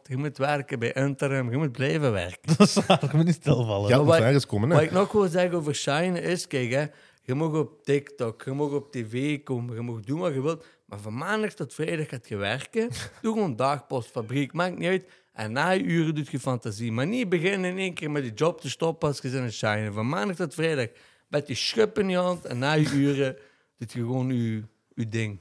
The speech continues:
Speaker 3: Dat is waar, toch zeker
Speaker 2: Maar,
Speaker 3: in het begin.
Speaker 2: maar jij, ja, dat is, maar jij is al twintig jaar. Jij zit, zit, je, zit je nog met die schub in je hand?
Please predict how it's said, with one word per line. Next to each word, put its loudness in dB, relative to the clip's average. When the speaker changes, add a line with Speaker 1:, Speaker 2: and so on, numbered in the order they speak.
Speaker 3:
Dat -2
is -4
waar, -2
toch -4
zeker 6
Speaker 2:
Maar, 8
Speaker 3:
in 0
het 4
begin. 8
Speaker 2:
maar 12
jij, 8
ja, 8
dat 4
is, -8
maar 4
jij 10
is 6
al 6
twintig 2
jaar. 2
Jij 6
zit, 0
zit, 2
je, 4
zit 2
je 0
nog 4
met 2
die -2
schub 2
in 2
je 2
hand? -2